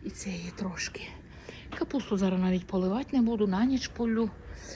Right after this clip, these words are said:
От, ще сьогодні вроді буде два градуси. Це тут стоїть.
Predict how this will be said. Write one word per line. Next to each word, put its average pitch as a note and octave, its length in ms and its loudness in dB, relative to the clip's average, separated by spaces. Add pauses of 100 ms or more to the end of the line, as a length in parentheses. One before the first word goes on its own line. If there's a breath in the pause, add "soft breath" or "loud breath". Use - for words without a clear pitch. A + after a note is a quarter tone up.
(340 loud breath)
От, G#3+ 280 2
ще - 200 2
сьогодні G3 300 4
вроді F#3 260 4
буде F3 300 4
два E3+ 180 2
градуси. G3+ 640 2 (1600 loud breath)
Це - 180 4
тут A3 240 4
стоїть. G3+ 600 6